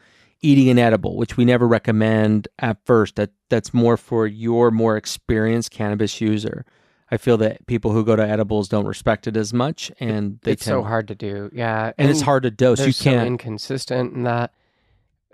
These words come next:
Speaker 2: i-, but, you know, sometimes that's the best option for what it is you're doing.
Speaker 1: Well, and a lot of times that comes down to the social acceptance over there, right?
Speaker 2: Yeah.
Speaker 1: Would this be socially acceptable? The way it looks, it does look like I, I can use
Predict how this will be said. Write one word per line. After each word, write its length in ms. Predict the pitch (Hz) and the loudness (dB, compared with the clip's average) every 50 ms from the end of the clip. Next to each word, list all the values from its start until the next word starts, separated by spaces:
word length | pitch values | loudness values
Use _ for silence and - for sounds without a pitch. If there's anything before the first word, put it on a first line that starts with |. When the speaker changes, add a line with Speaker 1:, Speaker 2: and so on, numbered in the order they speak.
| - - - _ 120 | -20 -20 -20 _ -10
Speaker 2:
i-, 80 | 135 135 | -10 -6
but, 340 | 135 139 151 151 151 - _ _ _ _ _ | -2 0 2 2 2 0 _ _ _ _ _
you 160 | - 123 123 | -8 -4 -4
know, 140 | 113 110 107 | -2 -2 -4
sometimes 460 | 107 - 131 127 117 120 120 117 113 | -4 -4 -4 -4 -2 -2 -4 -4 -2
that's 220 | 117 113 110 - - | -2 -2 -4 -4 -4
the 120 | - 117 | -6 -4
best 280 | 98 113 104 95 - 110 | -2 -2 -4 -4 -4 -8
option 380 | 98 98 - - - 110 98 | -10 -10 -8 -8 -8 -8 -8
for 160 | - - 107 92 | -8 -8 -8 -8
what 160 | 101 98 95 | -8 -10 -10
it 100 | 92 - | -8 -8
is 160 | 95 92 - | -8 -8 -8
you're 100 | - 98 | -10 -12
doing. 320 | - - 85 - - 107 - _ _ _ _ _ - - - | -12 -12 -14 -16 -16 -18 -20 _ _ _ _ _ -20 -6 -2
Speaker 1:
Well, 120 | 113 107 - | 0 0 2
and 160 | 170 160 156 | 2 4 4
a 40 | 156 | 4
lot 200 | 151 156 160 180 | 4 2 2 0
of 80 | 180 - | -2 0
times 220 | 170 143 131 120 | 0 0 2 2
that 120 | 127 113 | 0 0
comes 240 | - - 120 110 101 | 0 0 0 0 0
down 180 | - 110 107 101 | 0 0 -2 -2
to 80 | - | -4
the 80 | - 113 | -6 -8
social 520 | - - - 120 110 98 - - 113 107 104 | -6 -2 0 0 0 0 0 -2 -2 -2 -2
acceptance 640 | 101 - - 135 127 - - - 98 92 - - - | -2 -2 -2 -2 -2 -2 -2 -6 -8 -8 -8 -10 -12
over 160 | 98 90 92 | -12 -12 -12
there, 240 | 95 95 - - - | -14 -14 -14 -14 -12
right? 340 | - - 131 127 131 - - - | -10 -8 -4 -4 -4 -6 -6 -8
Speaker 2:
Yeah. 220 | 107 104 92 92 - - | -10 -10 -10 -12 -12 -10
Speaker 1:
Would 460 | 135 127 131 135 139 135 127 120 117 | -4 0 2 4 4 4 2 0 0
this 340 | 131 123 123 117 - - - | 0 0 0 0 -4 -8 -14
be 440 | - 123 120 123 120 117 117 117 110 | -14 -6 -2 0 2 2 2 0 -2
socially 420 | - - 127 113 104 - 120 117 | -2 -4 -4 -4 -4 -4 -4 -4
acceptable? 540 | 107 - - 165 160 - - - 107 - - _ _ _ _ _ _ _ _ _ _ | -4 -4 -4 -6 -6 -6 -10 -12 -12 -12 -12 _ _ _ _ _ _ _ _ _ _
The 60 | 139 131 | 0 2
way 220 | 113 120 120 117 123 | 4 4 4 4 4
it 120 | 123 - 127 | 2 0 0
looks, 400 | 131 127 135 180 - - - - | 0 2 2 2 0 -4 -12 -6
it 300 | - 214 180 170 - _ | 0 2 2 2 2 _
does 320 | - 214 254 311 302 - - | 0 2 2 2 2 0 0
look 220 | 120 113 - - | -2 -2 -2 -2
like 200 | 117 104 101 - | -4 -4 -4 -4
I, 260 | 110 104 101 98 98 - _ - | -6 -6 -6 -6 -8 -12 _ -10
I 140 | - 123 110 | -8 -8 -8
can 260 | - - 117 110 104 | -6 -4 -4 -2 -2
use 540 | 101 107 107 107 101 98 95 95 - - | -2 -2 -2 -2 -2 -4 -6 -8 -10 -16